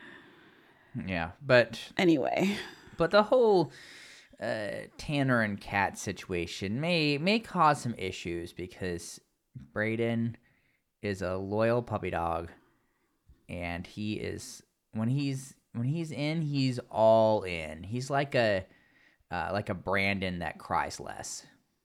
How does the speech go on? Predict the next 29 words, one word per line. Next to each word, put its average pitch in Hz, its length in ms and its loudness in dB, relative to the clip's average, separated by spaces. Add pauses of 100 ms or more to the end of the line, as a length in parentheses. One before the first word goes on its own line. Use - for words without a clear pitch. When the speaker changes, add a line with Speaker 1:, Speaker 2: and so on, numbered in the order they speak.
(220)
Speaker 2:
<laughs> - 520 -6 (1600)
Yeah, 151 380 0
I 156 100 4
mean, 160 220 6
he 185 160 -4
was, 170 540 -4 (320)
he 202 140 -2
didn't 349 240 4
think 254 200 6
anything 220 320 2
was 190 120 0
going 175 200 4
to 175 100 -4
change 131 460 -2
before 165 320 -2
Tanner 156 300 -4
walked - 360 -8
in. - 380 -4 (1400)
But 170 240 4
boy, 202 240 8
did 202 180 10
everything 190 460 6
change. 165 560 -2 (1400)
Speaker 1:
Yeah. 85 400 0 (440)
Speaker 2:
So - 280 -4
Kat 185 280 2
accepts - 540 -2
Tanner's 180 460 0
date - 440 0